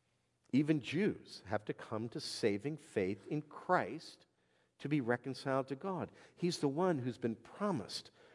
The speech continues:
all along, all the way back to the garden, not to mention through Abraham and through the patriarchs and through David and through the prophets.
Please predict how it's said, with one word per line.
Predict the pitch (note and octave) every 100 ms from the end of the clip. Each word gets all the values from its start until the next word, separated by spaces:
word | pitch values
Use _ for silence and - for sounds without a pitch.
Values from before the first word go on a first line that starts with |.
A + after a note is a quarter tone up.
| - _
all | F3+ G#3+ A3
along, | G3 G3 F3 G2+ - - _ _ _ _ _ _
all | F3+
the | A3+
way | G3 F#3
back | F3+ F#3 -
to |
the | D3 C#3
garden, | G#2+ F3+ G#3 F#3 B2
not | C3+ E3
to | D3+
mention | D3 F3+ F#3+ - D3 A#2+ - - - _
through | - D3+ -
Abraham | E3 F#3 D3+ B2+ A#2 A#2 G2+ F#2
and | A2+ B2
through | - - E3+
the | C3+
patriarchs | - E3 F3 E3 C#3 G#2+ F2 - - - _ - - _ -
and | B2+
through | - F3
David | C#3+ D3+ F3+ B2 F#2+ - -
and | C3
through | E3+ F#3+
the | F#3
prophets. | - - F#3 F3+ E3 - - -